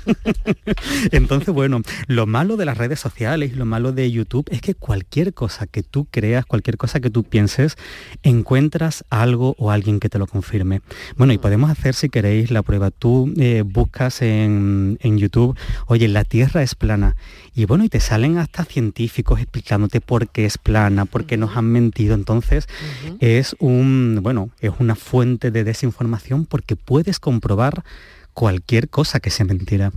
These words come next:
Speaker 1: y porque te pueden, eh, respal-, respaldar con cualquier creencia. Entonces, bueno, es terrible porque, bueno, este campo enorme al que nos han abierto las puertas las redes sociales, pues bueno,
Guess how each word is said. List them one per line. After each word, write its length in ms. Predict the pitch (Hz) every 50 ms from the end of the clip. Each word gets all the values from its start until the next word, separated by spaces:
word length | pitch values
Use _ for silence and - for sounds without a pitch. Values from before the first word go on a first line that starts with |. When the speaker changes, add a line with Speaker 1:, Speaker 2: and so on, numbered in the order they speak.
| - -
Speaker 1:
y 80 | - 117
porque 300 | - - 107 - - 117
te 140 | - - 110
pueden, 480 | - - 127 127 131 135 147 147 156 156 - - - - - - -
eh, 300 | 131 120 117 113 113 113 101
respal-, 540 | - 123 107 - - 107 98 101 101 120 - -
respaldar 600 | 139 131 131 127 - - 113 104 101 104 123 143
con 220 | - - 151 147 147
cualquier 560 | - - 117 101 90 - - 110 123 143 147
creencia. 580 | - - 104 101 98 95 90 - - 107 - - - - - - - - -
Entonces, 340 | 117 90 110 101 - - 110
bueno, 300 | 101 101 107 104 95 92
es 260 | 92 101 104 - - - _ -
terrible 600 | - 117 107 101 110 113 120 120 107 107 110 120 - - - - - _ _ -
porque, 360 | - 107 104 98 - - 98
bueno, 260 | 87 95 95 95 98
este 380 | 98 92 - - - 101 98 - - _ _
campo 480 | - 107 110 113 113 110 - - 113 101
enorme 540 | 95 98 110 117 113 104 98 95 95 87 - -
al 180 | - 117 98 92
que 120 | - 110
nos 300 | 101 98 101 98 92 85
han 480 | 107 107 101 101 101 101 101 101 101 104
abierto 300 | 101 101 110 - - 110
las 100 | 101 -
puertas 300 | - - 107 - - 107
las 120 | 101 - -
redes 160 | 110 104 -
sociales, 520 | - 110 - - 117 101 98 101 120 - - - - - - - - - -
pues 160 | - - 98 92
bueno, 240 | 87 95 90 90